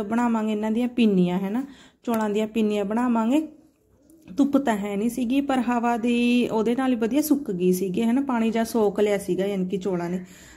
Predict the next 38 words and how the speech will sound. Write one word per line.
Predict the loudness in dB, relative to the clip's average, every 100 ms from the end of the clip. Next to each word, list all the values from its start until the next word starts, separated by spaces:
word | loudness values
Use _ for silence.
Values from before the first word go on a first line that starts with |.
| -6
ਜ਼ਿਆਦਾ | 2 2 2
ਧੁੱਪ | -2 -4 -2
ਲਵਾਉਣ | -2 -2 -4
ਦੀ | -2
ਇਹਨਾਂ | -2 -2
ਨੂੰ | 0
ਲੋੜ | 0 0 0
ਨਹੀਂ | 0 -2
ਸੀਗੀ, | -4 -4 -2
ਫਿਰ | 0 -2
ਬਾਅਦ | -2 -4 -2
'ਚ | -2
ਇਹਨੂੰ | 0 0 -2
ਆਪਾਂ | -4
ਪਿਹਾ | -6 -2 0
ਲਾਂਗੇ, | 0 0 -2 -2
ਹੈ | -4
ਨਾ। | -4 -10 -18 -20 -10
ਤੇ | -4
ਇੱਥੇ | 0 0 2
ਨਾ, | 2 2 0
ਅਹ, | -6 -4 -2
ਸ਼ਾਨੂ | 0 0 2
ਦੇਖੋ | 0 0 0
ਮੁੱਠੀਆਂ | -2 -2 -4
ਭਰ | -2 -4
ਭਰ | -4 -6
ਕੇ | -2 0
ਲੈ | 0 0
ਕੇ | 0
ਜਾਣ | 0 0 0
ਲੱਗ | -4 -2
ਰਿਹਾ | -2 -2
ਸੀਗਾ, | -2 -2 -2
ਖੇਲਣ | 0 2 4 2
ਲੱਗ | 0 -4
ਰਿਹਾ | -4 -4
ਸੀਗਾ। | -6 -6